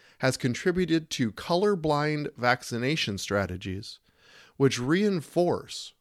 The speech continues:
rather than combat the disparate harms of structural racism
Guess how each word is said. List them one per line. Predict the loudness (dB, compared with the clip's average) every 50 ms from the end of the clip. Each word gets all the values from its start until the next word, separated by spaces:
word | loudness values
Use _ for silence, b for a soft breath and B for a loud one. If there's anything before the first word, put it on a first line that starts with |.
| _ _ -2
rather | 4 6 8 8 8 6 4 0
than | 0 -2 -2 -4
combat | -6 -6 -4 -2 -2 -2 -2 0 2 2 2 2 0 -2 -6 -12 -20 _ _ b b b b b b b b b b -2
the | -2 0
disparate | 2 2 2 2 0 -2 -2 0 0 -2 -4 _ _ _
harms | -6 0 4 4 6 6 4 2 -2 -4 -6 -8 -14 _ -8
of | -6 -6 -6
structural | -8 -10 -6 -2 -2 -2 -2 -4 -8 -4 -2 -2 0 0 -2 -2
racism | 0 2 2 2 2 0 -2 -2 -2 -2 -6 -6 -8